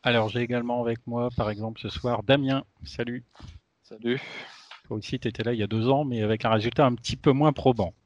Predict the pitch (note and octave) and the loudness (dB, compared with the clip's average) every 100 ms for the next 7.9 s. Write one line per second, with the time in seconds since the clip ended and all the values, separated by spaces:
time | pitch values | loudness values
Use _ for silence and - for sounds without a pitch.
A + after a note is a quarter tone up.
0 | _ - - C#3 C#3 C#3 C3 A#2+ A#2+ A#2+ | _ -10 0 2 2 4 6 6 4 0
1 | G#2 - - G3+ - D#3+ - C3+ C3+ E3+ | -2 0 4 4 4 0 -2 -6 0 0
2 | - - - - C#3+ - F3+ - - - | -2 -16 -6 -2 -2 -4 -10 -14 -20 -10
3 | - C#3+ B2+ B2+ C3 C#3 C#3+ B2 A#2+ A#2+ | -4 -4 0 2 2 0 -4 -6 -8 -12
4 | B2+ C#3 G#2+ B2 G#2+ A2 - A2 B2 A#2+ | -12 -12 -12 -8 -6 -6 -6 -6 -4 -2
5 | A2 A2 A#2+ A2 A2+ A2+ G#2+ - G#2+ B2 | -2 -2 -4 -4 -4 -8 -10 -10 -10 -8
6 | B2+ B2 - _ _ _ _ _ _ - | -10 -10 -16 _ _ _ _ _ _ -20
7 | - - _ _ _ - A2+ G2+ G2 | -20 -20 _ _ _ -16 -12 -10 -12